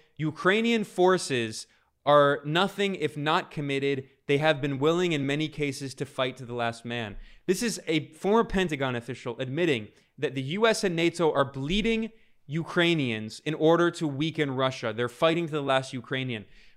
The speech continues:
Biden is lying. The West does not want peace. They have sabotaged every attempt at a peace deal. In fact, Mexican President Andrés Manuel López Obrador, amlo, he just proposed this September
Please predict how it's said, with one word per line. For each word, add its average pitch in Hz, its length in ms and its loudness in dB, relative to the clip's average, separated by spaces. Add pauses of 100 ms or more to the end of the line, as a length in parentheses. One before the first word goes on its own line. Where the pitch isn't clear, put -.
Biden 190 400 4 (120)
is 165 80 -4
lying. 147 600 0 (260)
The 156 80 -2
West 185 380 6
does 170 160 -4
not 185 280 4
want 156 240 -2
peace. 120 380 -10 (220)
They 165 180 2
have 190 220 2
sabotaged 202 760 2
every 220 300 4
attempt 180 340 -2
at 165 100 0
a 151 40 -8
peace 165 240 -8
deal. 117 420 -4 (460)
In 151 120 -4
fact, 180 540 0
Mexican 185 520 -2
President 143 500 0
Andrés 143 380 -2
Manuel 156 320 4
López 151 260 0
Obrador, 139 500 4
amlo, 170 540 2 (320)
he 196 160 -2
just 233 380 2
proposed 208 520 4
this 214 200 0
September 185 640 -2